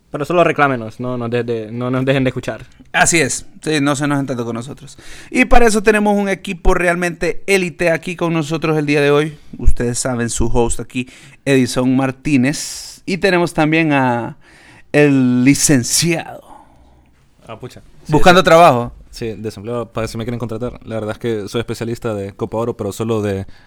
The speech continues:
Speaker 3: Honduras. Entonces, mi análisis va a ser bien recio hoy.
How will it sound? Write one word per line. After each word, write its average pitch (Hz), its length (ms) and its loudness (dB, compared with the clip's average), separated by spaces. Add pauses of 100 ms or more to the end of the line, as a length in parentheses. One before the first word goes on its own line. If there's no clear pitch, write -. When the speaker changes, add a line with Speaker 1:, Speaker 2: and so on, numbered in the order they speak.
(120)
Speaker 3:
Honduras. 95 480 -10 (120)
Entonces, 101 600 -4
mi 110 80 -4
análisis 113 400 -2
va 110 60 -2
a - 20 -2
ser 104 160 -4
bien 110 320 -4 (480)
recio 107 420 -6
hoy. 104 80 -10